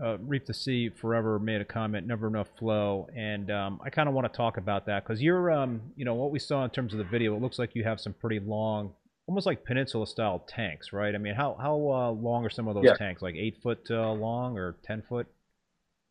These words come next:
Speaker 2: Yeah, the majority of the different tanks are eight foot, you know, eight-by-three and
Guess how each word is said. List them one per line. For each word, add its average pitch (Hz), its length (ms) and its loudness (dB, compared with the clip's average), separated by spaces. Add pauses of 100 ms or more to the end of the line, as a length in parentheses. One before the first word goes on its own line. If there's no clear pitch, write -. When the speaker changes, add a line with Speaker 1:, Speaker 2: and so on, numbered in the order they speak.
(1000)
Speaker 2:
Yeah, 147 260 12
the 131 80 12
majority 156 560 10
of 127 360 8 (200)
the 120 280 8
different 127 300 -4
tanks 127 340 4
are 110 160 0
eight 117 220 4 (140)
foot, 104 280 6 (120)
you 107 100 -4
know, 101 240 8
eight-by-three 113 880 10
and 104 140 6